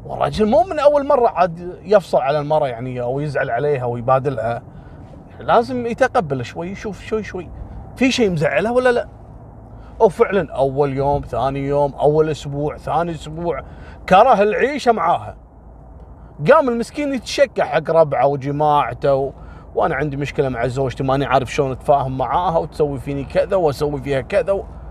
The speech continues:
والكل كان ينصح يقول له: "يا ابن الحلال، ما يخالف. والله ما تلام، أنت وضعك تعبان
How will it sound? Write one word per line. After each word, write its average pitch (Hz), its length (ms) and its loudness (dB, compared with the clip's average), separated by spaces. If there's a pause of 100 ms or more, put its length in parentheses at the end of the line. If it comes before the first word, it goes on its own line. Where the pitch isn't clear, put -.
(440)
والكل 247 380 2
كان 220 220 0
ينصح 202 280 -2
يقول 180 240 -4
له: 147 60 -2
"يا 139 60 -4
ابن 131 140 -8
الحلال، 117 560 -2 (680)
ما 151 80 2
يخالف. - 600 -8 (840)
والله 156 420 4
ما 135 160 -2
تلام، 110 540 -6
أنت - 200 -10
وضعك 117 300 -4
تعبان 110 560 0